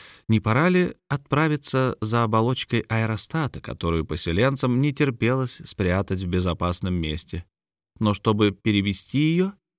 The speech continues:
необходимо было доставить тележку в порт воздушного шара, а, следовательно,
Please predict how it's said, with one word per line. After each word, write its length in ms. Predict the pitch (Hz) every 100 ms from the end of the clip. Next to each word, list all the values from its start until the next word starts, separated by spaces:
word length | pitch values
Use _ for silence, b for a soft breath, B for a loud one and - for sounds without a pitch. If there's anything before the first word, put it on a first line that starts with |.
| _
необходимо 640 | 131 135 135 120 120 160 165
было 240 | 165 160
доставить 680 | 120 127 - 139 139 135 -
тележку 560 | - 113 123 - - 123
в 80 | -
порт 300 | 107 127 -
воздушного 560 | 117 110 120 - 135 117
шара, 400 | 139 117 71 B B B B
а, 100 | -
следовательно, 760 | - 76 107 147 151 147 147